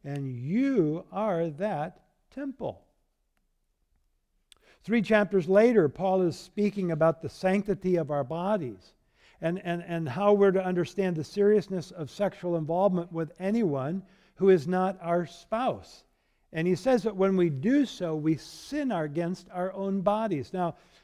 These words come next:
here's the reason why that's so in First Corinthians six. "Or do you not know that your body is a temple of the Holy Spirit within you, whom you have from God? You're not your own.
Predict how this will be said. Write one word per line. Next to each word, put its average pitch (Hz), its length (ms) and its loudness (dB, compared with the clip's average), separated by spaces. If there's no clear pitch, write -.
here's 226 260 2
the 220 120 0
reason 202 480 2
why 180 200 0
that's 196 300 2
so 196 400 -4
in 139 80 -12
First 190 280 -2
Corinthians 185 480 -4
six. 226 340 -8
"Or 170 100 2
do 156 180 2
you 233 180 4
not 240 280 2
know 175 160 -2
that 175 220 -4
your 185 100 0
body 180 640 0
is 156 160 -6
a 170 60 -6
temple 214 480 -4
of 143 100 -4
the 165 80 -6
Holy 165 260 -4
Spirit 226 420 -6
within 196 360 -4
you, 127 240 -6
whom 180 180 0
you 185 120 4
have 180 260 -2
from 170 200 -10
God? 185 420 -6
You're 233 160 0
not 262 420 0
your 180 200 -4
own. 120 340 -6